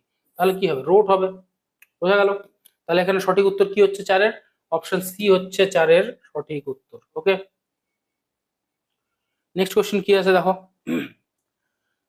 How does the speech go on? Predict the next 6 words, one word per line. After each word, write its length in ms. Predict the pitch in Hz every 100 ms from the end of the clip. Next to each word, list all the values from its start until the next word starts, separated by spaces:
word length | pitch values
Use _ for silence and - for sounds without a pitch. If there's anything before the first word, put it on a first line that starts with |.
| 147
"The 180 | 202 233 -
sun 200 | 202 180 131 - 139 127
dash 640 | 202 240 247 - - 190
in 60 | 185 180
the 120 | 175 180 -
east।" 420 | 202 190 - -